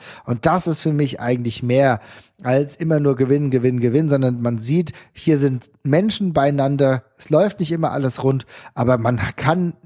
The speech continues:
ein Happy End, wenn man sich richtig anstrengt, erreichen. Und das ist für mich sehr, sehr wichtig.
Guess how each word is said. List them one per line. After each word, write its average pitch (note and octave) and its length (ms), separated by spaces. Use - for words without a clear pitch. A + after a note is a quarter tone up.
ein C3 280
Happy C3 320
End, B2 380
wenn C3 120
man B2 140
sich A#2 200
richtig A#2 300
anstrengt, G#2+ 360
erreichen. G#2 420
Und G2+ 100
das F#3 140
ist F#3 120
für D#3 100
mich C#3 160
sehr, C3 140
sehr A#2+ 160
wichtig. C#3 280